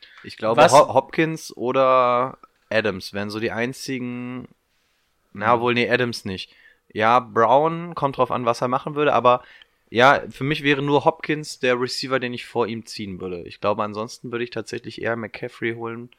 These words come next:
Speaker 1: als einen Wide Receiver.
Speaker 3: Okay.
Speaker 1: Wäre so meine Einschätzung. Wollen wir irgendwie nochmal auf seine Zahlen irgendwie eingehen?
Speaker 3: Ach so, können
Speaker 2: Was
Speaker 3: wir
Speaker 2: ich
Speaker 3: gerne.
Speaker 2: gut fand, dass er, also was mich überrascht hat, was er im ersten überhaupt nicht war, aber da war ja auch noch,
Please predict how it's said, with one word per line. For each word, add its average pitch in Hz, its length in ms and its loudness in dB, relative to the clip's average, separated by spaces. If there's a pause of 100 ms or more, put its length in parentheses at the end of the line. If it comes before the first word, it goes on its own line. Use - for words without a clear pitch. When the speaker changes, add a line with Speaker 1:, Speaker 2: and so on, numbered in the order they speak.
(380)
Speaker 1:
als - 200 -12
einen 98 120 -12
Wide 107 160 -14
Receiver. - 400 -14 (500)
Speaker 3:
Okay. 113 240 -14 (1000)
Speaker 1:
Wäre 92 180 -6
so 95 100 -10
meine 87 300 -8
Einschätzung. - 500 -18 (1600)
Wollen 107 160 0
wir 123 40 4
irgendwie 123 160 -4
nochmal 127 240 0
auf 117 80 -2
seine 113 240 -2
Zahlen 127 440 -4
irgendwie 107 500 -10
eingehen? 143 420 -6
Speaker 3:
Ach 117 80 -6
so, 107 320 -4 (100)
können 120 120 -6
Speaker 2:
Was 139 140 2
Speaker 3:
wir 120 40 0
Speaker 2:
ich - 60 -2
Speaker 3:
gerne. 117 100 -8
Speaker 2:
gut 190 140 -6
fand, 175 240 -6
dass 160 160 -2
er, 143 280 4
also 139 460 -2
was 139 260 -6
mich 143 120 -18
überrascht 139 420 -4
hat, 208 160 -8
was 139 400 -6
er 143 140 2
im 135 80 -2
ersten 147 260 0
überhaupt 139 300 2
nicht 180 180 -12
war, 170 60 0
aber 147 140 -2
da 135 120 2
war 135 140 4
ja 139 100 2
auch 131 220 -2
noch, 135 300 -8